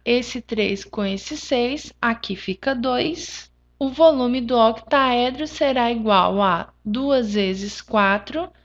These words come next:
vezes quatro é igual a dezesseis vezes raiz de três centímetros cúbicos. Espero que vocês tenham compreendido.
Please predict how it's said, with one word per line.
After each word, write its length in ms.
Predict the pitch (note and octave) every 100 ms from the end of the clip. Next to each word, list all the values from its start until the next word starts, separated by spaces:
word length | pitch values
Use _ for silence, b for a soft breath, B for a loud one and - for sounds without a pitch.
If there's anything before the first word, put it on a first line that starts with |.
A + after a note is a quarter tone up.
| _ -
vezes 540 | A3 A3 G#3 A3+ A#3
quatro 640 | - A#3 A3 A#3+ - E4+ - _ -
é 140 | A3+
igual 300 | G#3 G3+ F#3+
a 80 | G3
dezesseis 960 | G#3 A#3 A#3+ C#4 C#4 C4+ C4 D4 - -
vezes 560 | C4+ C#4 B3+ B3+ B3+
raiz 400 | - C#4+ C4+ B3+ C4
de 100 | C#4
três 460 | C#4 B3 B3 - B B
centímetros 1040 | - - D#4+ D#4+ - B3 A#3 A#3+ C4 - - _ _ -
cúbicos. 800 | A3+ F#3 F#3 - F#3 F#3 - - b b _ -
Espero 440 | A#3 - G#3+ G3
que 120 | G3+
vocês 360 | A3 A#3+ G#3+ G3
tenham 200 | G#3 F#3+
compreendido. 880 | - B3+ C4 D4+ D#4 B3+ C4 B3+